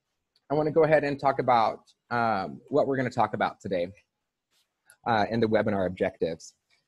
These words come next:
So today, in today's webinar, we're going to go through some general information about how to teach online. We hosted a webinar yesterday that really unpacked this information in, in detail. And so today we're gonna go through that information a little, a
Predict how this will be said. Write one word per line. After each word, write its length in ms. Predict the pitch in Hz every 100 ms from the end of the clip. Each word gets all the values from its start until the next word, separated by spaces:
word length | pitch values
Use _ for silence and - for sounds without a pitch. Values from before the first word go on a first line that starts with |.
| _
So 200 | 208 202
today, 600 | 214 196 220 240 214 175 160
in 60 |
today's 300 | 165 190 202
webinar, 600 | 190 170 170 156 147 127 139
we're 160 | 143
going 280 | 143 160 160
to 100 | 170
go 460 | 151 160 160 160 - _ -
through 140 | 156
some 260 | 135 139 120
general 500 | 131 170 208 202 175
information 720 | 139 143 139 127 131 135 127
about 220 | 113 117 - -
how 100 | 131
to 120 | 135
teach 260 | - 139
online. 420 | 127 113 107 120 135
We 80 | 139
hosted 300 | 165 - 151
a 60 | 131
webinar 280 | 131 131 117
yesterday 420 | 120 123 120 120
that 120 | 104
really 220 | 107 113 113 117 -
unpacked 640 | 113 107 - - 120 - 127
this 180 | 120 -
information 540 | 123 120 117 - 117
in, 200 | 104 101 -
in 180 | 110 104
detail. 580 | 104 135 135 113 101 98 - _ _ _ _
And 180 | 123 135
so 80 | 160
today 300 | 156 160 196
we're 140 | 175
gonna 240 | 156 147 131 120 123
go 200 | 151 160
through 160 | 165
that 120 | 143
information 720 | 135 135 131 127 127 127 120 -
a 60 | 180
little, 220 | 226 226 - _ _
a 60 | -